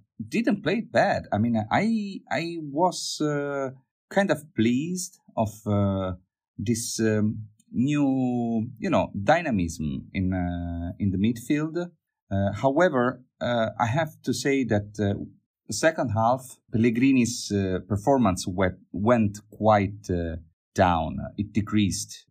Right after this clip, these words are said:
quite, uh, quite dramatically, and the, the whole machinery of the, of the, the midfield, uh,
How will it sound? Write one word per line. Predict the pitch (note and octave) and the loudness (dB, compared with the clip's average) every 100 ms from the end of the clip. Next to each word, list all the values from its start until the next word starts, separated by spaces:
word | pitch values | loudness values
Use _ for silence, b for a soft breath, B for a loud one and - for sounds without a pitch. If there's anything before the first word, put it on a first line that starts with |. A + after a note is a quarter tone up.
| _ - | _ 0
quite, | G2 F#2+ F#2 - | 2 2 -2 -2
uh, | F2+ F2 F2 F#2 | -2 0 -4 -6
quite | - A2 G2+ | -2 -2 0
dramatically, | G#2+ F#2+ G#2+ G#2 F2+ D2 C#2 - | 0 2 0 -2 -4 -6 -6 -2
and | G#2+ | 0
the, | G#2 | 0
the | - G#2+ | 0 0
whole | A2+ B2+ G2 D#2 - _ _ _ | 2 4 2 0 -6 _ _ _
machinery | F#2+ G2+ - C3+ G#2+ E2+ | 0 0 2 2 4 2
of | E2+ E2 | 0 -4
the, | F#2 F2 E2+ E2 | -4 -4 -4 -6
of | F2+ - | -8 -6
the, | F#2 E2+ E2 E2 | -6 -4 -6 -8
the | E2+ | -2
midfield, | G2+ G#2 - D2+ - | -2 -2 -4 -4 -4
uh, | A1+ | -10